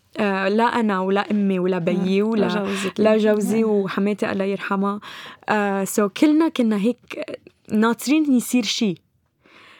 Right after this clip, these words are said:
Speaker 1: آه، واسم الله <laughs> ماما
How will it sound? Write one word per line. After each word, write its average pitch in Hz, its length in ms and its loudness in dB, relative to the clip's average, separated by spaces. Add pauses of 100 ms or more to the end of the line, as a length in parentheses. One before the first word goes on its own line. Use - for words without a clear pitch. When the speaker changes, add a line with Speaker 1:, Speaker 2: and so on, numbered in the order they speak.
(240)
Speaker 1:
آه، 190 380 -2
واسم 233 360 0
الله 247 560 2
<laughs> 226 100 0
ماما 240 460 2